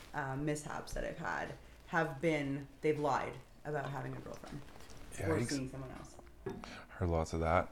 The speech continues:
Speaker 2: and just what I've seen a lot. I mean, fuck, even when I was younger,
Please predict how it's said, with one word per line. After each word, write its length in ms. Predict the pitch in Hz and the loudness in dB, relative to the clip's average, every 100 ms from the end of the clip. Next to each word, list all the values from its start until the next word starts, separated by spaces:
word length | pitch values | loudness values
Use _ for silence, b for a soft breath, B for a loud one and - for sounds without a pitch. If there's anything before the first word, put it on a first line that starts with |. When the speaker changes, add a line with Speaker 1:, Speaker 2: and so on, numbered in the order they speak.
| - | 2
Speaker 2:
and 180 | 95 | 4
just 180 | 95 - | 4 4
what 540 | 101 95 95 98 107 - 95 | 4 6 6 10 12 12 12
I've 160 | 98 | 12
seen 460 | - 104 101 98 101 | 12 12 12 12 12
a 60 | 101 | 12
lot. 320 | 101 101 87 | 12 12 12
I 60 | 117 | 12
mean, 140 | 104 | 12
fuck, 280 | - 92 - | 10 6 8
even 340 | 127 110 98 | 12 12 12
when 120 | 95 | 12
I 60 | 95 | 12
was 140 | 92 | 12
younger, 300 | 82 92 95 | 10 12 12